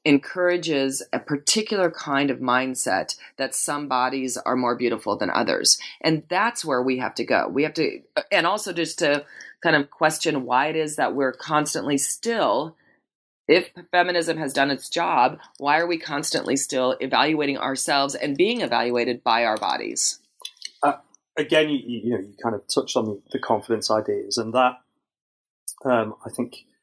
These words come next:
Speaker 2: was something where this dialectic between feminism and misogyny really came strongly through, actually, with, you know, the same sort of individualized and, you know,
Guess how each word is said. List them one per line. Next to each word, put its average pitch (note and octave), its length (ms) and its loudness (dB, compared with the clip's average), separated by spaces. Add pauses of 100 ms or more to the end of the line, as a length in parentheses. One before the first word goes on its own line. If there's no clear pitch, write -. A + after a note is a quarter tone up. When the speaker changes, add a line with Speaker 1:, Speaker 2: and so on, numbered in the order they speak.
(260)
Speaker 2:
was A#2+ 140 0
something A#2 480 0
where G#2+ 480 0 (420)
this - 500 0 (1120)
dialectic A#2 520 -2 (320)
between G#2+ 540 2
feminism G#2+ 420 0
and F#2+ 120 -10 (640)
misogyny A#2+ 600 -2
really B2 480 0 (100)
came G2+ 320 -10
strongly G#2 440 2
through, A2+ 320 0
actually, A2+ 400 -8
with, A2 440 -2
you A#2+ 120 -2
know, F#2+ 80 -6
the G2+ 80 -10
same C3 360 2
sort G#2 320 -2
of - 200 -8
individualized G#2+ 1040 -2 (500)
and, G#2 540 -4
you G2+ 80 -8
know, F2+ 120 -12